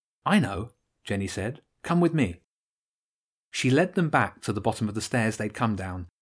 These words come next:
and then out along the groin to the west of the pier.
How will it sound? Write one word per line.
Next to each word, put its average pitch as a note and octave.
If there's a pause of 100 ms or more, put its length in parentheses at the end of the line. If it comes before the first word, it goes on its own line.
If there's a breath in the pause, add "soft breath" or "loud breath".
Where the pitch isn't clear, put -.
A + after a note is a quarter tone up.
(200)
and A#2
then C#3
out B2+
along A2+
the G#2+
groin A2+
to F2+
the G2+
west A2
of G#2+
the G#2+
pier. F#2+